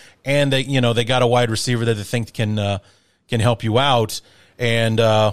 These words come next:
you know, we got our quarterback, and it, and we were able to still have our second and third round picks. We were still able to do business on Friday night, uh, as well. I came away thrilled after, and I was like, "Gettleman didn't gut us," and I really <laughs> appreciated that,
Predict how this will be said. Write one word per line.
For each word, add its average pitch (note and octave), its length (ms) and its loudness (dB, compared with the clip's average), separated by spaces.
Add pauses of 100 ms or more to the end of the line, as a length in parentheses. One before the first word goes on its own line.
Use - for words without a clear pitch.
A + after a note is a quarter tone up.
(300)
you B2+ 120 -4
know, G#2 280 0 (360)
we B2 280 -2
got C#3 160 2
our C3+ 100 2
quarterback, B2+ 580 0
and B2+ 120 -4
it, G#2+ 80 -4 (360)
and C#3 140 0
we C#3 80 4
were D3 160 4
able E3 300 2
to C#3+ 320 -6
still D3+ 320 -2
have C#3 240 0
our B2 80 2
second B2+ 460 -4 (360)
and A#2+ 160 -4
third C#3 240 2
round A#2 240 0
picks. C#3 300 -2
We A2+ 40 -2
were A2+ 60 0
still C3+ 220 2
able B2 160 0
to G#2+ 80 -8
do A#2+ 100 -2
business A2+ 420 -2
on G#2+ 180 -2
Friday C3+ 360 0
night, G#2 300 -4 (480)
uh, A2 260 0
as G#2+ 180 -4
well. A#2 420 2
I D#3 180 -2
came E3+ 240 0
away C3+ 200 4
thrilled A#2+ 520 0 (100)
after, A2 600 -2 (340)
and A#2 160 0
I A#2 60 0
was A2+ 120 -2
like, A2 180 -2
"Gettleman C3+ 420 0
didn't G#2+ 260 -6
gut B2 200 0
us," G2+ 240 -4
and A2+ 140 -6
I A2+ 60 -2
really A2+ 360 -4
<laughs> G#2 60 -8
appreciated C#3 640 -4
that, A#2+ 280 -2